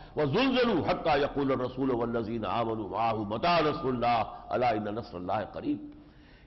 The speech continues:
اسی مضمون کی آیت سورہ آل عمران میں آئی تھی، پھر اسی مضمون کی ایک آیت سورہ توبہ میں آئی تھی، لیکن مکی قرآن میں بھی یہ جگہ ہے کہ جس میں یہ مضمون آیا۔ وہ تو تینوں ہے مدنی۔ کیا لوگوں نے یہ سمجھا تھا کہ وہ چھوٹ جائیں گے؟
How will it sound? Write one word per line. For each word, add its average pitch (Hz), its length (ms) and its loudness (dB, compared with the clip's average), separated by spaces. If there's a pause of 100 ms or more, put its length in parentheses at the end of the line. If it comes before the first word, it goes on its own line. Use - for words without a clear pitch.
اسی 156 280 0
مضمون 170 420 2
کی 160 120 -2
آیت 147 260 0
سورہ 139 160 0
آل 123 240 2
عمران 117 280 -4
میں 113 140 -6
آئی 92 180 -6
تھی، 78 220 -16 (600)
پھر 101 100 -8
اسی 156 260 -4
مضمون 175 420 0
کی 160 80 -2
ایک 156 140 -4
آیت 143 220 0
سورہ 139 280 -2
توبہ 113 360 -2
میں 92 140 -6
آئی 80 180 -6
تھی، 78 200 -14 (460)
لیکن 117 240 2
مکی 156 340 0 (100)
قرآن 131 360 2
میں 120 140 0
بھی 110 260 -2
یہ 110 80 0
جگہ 101 360 0
ہے 110 100 0
کہ 98 100 -4
جس 98 200 -6
میں 98 140 -4
یہ 92 120 -4
مضمون 82 400 -10
آیا۔ 73 200 -4
وہ 135 100 2
تو 147 120 -2
تینوں 151 320 2
ہے 165 160 4
مدنی۔ 135 400 -2 (1120)
کیا 160 160 4
لوگوں 214 320 4
نے 285 100 0
یہ 214 100 2
سمجھا 156 340 -2
تھا 123 180 -2
کہ 123 140 0
وہ 120 60 0
چھوٹ 143 360 0
جائیں 90 280 0
گے؟ 101 120 -4